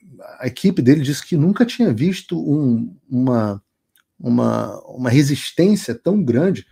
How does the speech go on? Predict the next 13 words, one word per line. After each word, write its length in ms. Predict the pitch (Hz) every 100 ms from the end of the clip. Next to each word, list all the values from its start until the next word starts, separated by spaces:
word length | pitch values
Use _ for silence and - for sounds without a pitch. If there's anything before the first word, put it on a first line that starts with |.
| _ _ -
pra 200 | - 214
uma 160 | 247 202
simples 420 | - 233 240 214
audiência, 600 | 233 165 139 202 202 139
pra 160 | -
falar, 300 | 135 117 117
pra, 220 | 127 139 120
pra, 260 | - 123
de 220 | 117 120
inf-, 180 | 131 -
informativa, 920 | 139 120 147 131 - - 156 196 123
et 120 | 101 -
cetera. 340 | - 165